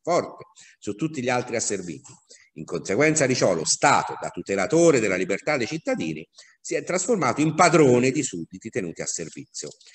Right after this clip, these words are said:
con tutte le facoltà per renderne massima l'efficienza bellica. Insomma, ora qui non voglio farvela lunga, ma io ho la sensazione che ci sia una, mm,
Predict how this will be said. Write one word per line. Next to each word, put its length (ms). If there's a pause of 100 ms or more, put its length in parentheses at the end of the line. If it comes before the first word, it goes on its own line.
(140)
con 180
tutte 200
le 80
facoltà 460
per 160
renderne 420
massima 440
l'efficienza 680 (580)
bellica. 580 (1400)
Insomma, 380 (120)
ora 160
qui 100
non 80
voglio 180
farvela 380
lunga, 400
ma 220
io 160
ho 20
la 80
sensazione 560
che 100
ci 160
sia 380 (1040)
una, 760
mm, 440